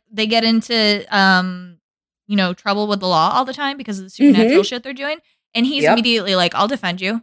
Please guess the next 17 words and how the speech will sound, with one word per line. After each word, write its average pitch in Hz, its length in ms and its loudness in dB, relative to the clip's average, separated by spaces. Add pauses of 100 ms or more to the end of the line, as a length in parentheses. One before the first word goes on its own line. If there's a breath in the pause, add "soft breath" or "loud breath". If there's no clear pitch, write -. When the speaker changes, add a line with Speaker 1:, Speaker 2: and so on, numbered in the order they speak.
(140)
Speaker 1:
Like, 180 180 -4
I'll 202 120 0
be, 233 160 -8
like, 208 240 -2
pro 339 140 4
Speaker 2:
Yeah. 339 100 2
Speaker 1:
bono, 240 340 2
I'm 202 160 2
sure." 233 380 2
He's 254 240 0
just, 262 180 0
like, 269 160 0
defending 240 480 2
these 214 180 2
kids 226 440 2
from 165 260 2
Speaker 2:
Definitely. 349 280 0